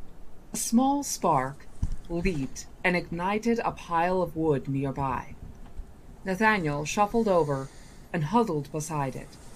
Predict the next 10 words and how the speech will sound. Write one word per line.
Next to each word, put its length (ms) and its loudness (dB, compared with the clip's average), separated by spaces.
his 140 -2
hands 580 0
inches 480 -2
from 200 -2
the 60 0
flames. 600 -2
For 160 4
a 60 2
few 200 6
minutes, 560 -2